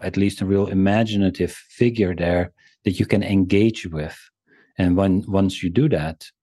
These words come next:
like I learned in my early twenties, that, uh, these, these, these figures, they, they say things back, or you can write it down, or your intuition, or you get a sense, and, and they bring information and, and suggestions that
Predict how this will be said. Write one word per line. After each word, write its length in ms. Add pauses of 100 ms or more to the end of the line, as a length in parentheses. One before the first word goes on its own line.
(260)
like 340
I 120
learned 420
in 120
my 220
early 240
twenties, 440 (540)
that, 320
uh, 460
these, 360
these, 260
these 220
figures, 760 (480)
they, 460
they 160
say 340
things 400
back, 440
or 120
you 120
can 200
write 260
it 140
down, 340
or 100
your 240
intuition, 840
or 120
you 180 (380)
get 140
a 40
sense, 640 (480)
and, 180
and 220
they 80
bring 280
information 840
and, 220
and 220
suggestions 640
that 220